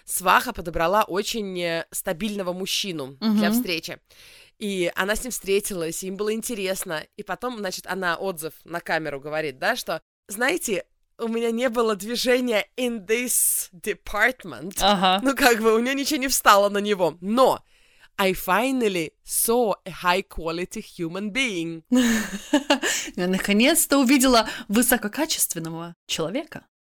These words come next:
Speaker 1: Да, что я раньше не знала, что есть такие высококачественные человеческие существа. <laughs>
Speaker 2: Круто.
Speaker 1: Короче, да, если хотите разгрузить голову, это очень прикольный фильм. Ладно, че-то мы еще очень
Speaker 2: Еще,
Speaker 1: долго про
Speaker 2: э,
Speaker 1: это.
Speaker 2: я последнее скажу. Ну, блин, лето, нужно будет всем сериальчики смотреть, да? Все же в отпуске, ну это нормально про это щас поговорить.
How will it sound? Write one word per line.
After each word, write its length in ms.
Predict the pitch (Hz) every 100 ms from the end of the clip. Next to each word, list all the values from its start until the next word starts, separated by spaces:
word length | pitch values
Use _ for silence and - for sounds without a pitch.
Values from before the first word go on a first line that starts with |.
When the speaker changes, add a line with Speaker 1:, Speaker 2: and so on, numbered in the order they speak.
| _ _ -
Speaker 1:
Да, 240 | 294 -
что 160 | - 185
я 120 | 208
раньше 320 | 226 320 -
не 120 | 247
знала, 360 | 254 294 415 254
что 160 | -
есть 220 | 196 254 -
такие 300 | 233 247 226
высококачественные 1120 | 233 - 196 - 311 - 269 - 214 196 202
человеческие 920 | - 196 180 269 - 262 - 247 254 - - _ -
существа. 760 | - - 311 349 - 185 151 220 - _
<laughs> 180 | 254 -
Speaker 2:
Круто. 440 | - 196 175 - 170 _ _ _
Speaker 1:
Короче, 380 | - 220 254 269
да, 140 | 196 196
если 240 | 190 -
хотите 320 | 233 214 208
разгрузить 540 | 214 190 196 202 202 165
голову, 460 | 208 240 220 180
это 220 | 170 180
очень 160 | 156 -
прикольный 420 | - - 151 156
фильм. 320 | 151 147 139 -
Ладно, 280 | 208 185 170
че-то 220 | - 208
мы 60 | 208
еще 100 | 208
очень 200 | 226 285
Speaker 2:
Еще, 80 |
Speaker 1:
долго 140 | 240 196
про 100 | 214
Speaker 2:
э, 320 | 226 214 190
Speaker 1:
это. 140 | - -
Speaker 2:
я 180 | 226 240
последнее 560 | 269 285 285 233 202
скажу. 340 | 185 - 226 339
Ну, 140 | 233
блин, 280 | 247 262 226
лето, 360 | 214 311 339 226
нужно 300 | 254 311 311
будет 160 | 233
всем 200 | 208 208
сериальчики 580 | 190 196 190 180 - 175
смотреть, 500 | - 170 165 160 151
да? 280 | 156 185 311
Все 180 | 294 294
же 120 | 294
в 60 | 339
отпуске, 640 | 370 359 277 214 208 - 196
ну 80 | 269
это 140 | 320
нормально 560 | 427 453 453 370 262 214
про 140 | 196
это 120 | 175
щас 180 | 175 180
поговорить. 520 | - 180 175 170 165